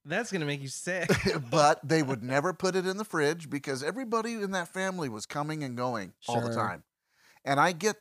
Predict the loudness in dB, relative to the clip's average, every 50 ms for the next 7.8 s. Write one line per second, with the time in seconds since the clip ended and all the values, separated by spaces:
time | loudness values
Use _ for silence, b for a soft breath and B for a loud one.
0 | _ -10 -8 -6 -2 2 2 4 4 2 0 -2 -2 -2 -2 -2 -2 _ -2 0
1 | 0 0 0 -4 -4 -2 0 0 0 0 -2 -4 -8 -6 -4 -4 -4 -4 -4 -4
2 | -2 0 0 0 -2 -4 -8 -8 -10 _ _ -10 -6 -4 -2 0 0 2 2 2
3 | 2 2 2 0 0 -2 -4 -4 -4 -4 -4 -2 -2 -2 -2 -2 -2 -2 -2 -4
4 | -4 -4 -8 -16 -14 _ -6 -6 -6 -6 -8 -14 -16 -16 -18 _ _ _ _ _
5 | _ _ _ _ _ _ _ _ _ -14 -10 -8 -8 -8 -6 -6 -8 -10 -8 -10
6 | -10 -8 -6 -4 -4 -2 -2 -4 -4 -6 -8 -8 -8 -8 -6 -6 -8 -10 -12 -12
7 | -12 -12 -10 -10 -10 -10 -8 -8 -8 -8 -8 -8 -8 -8 -6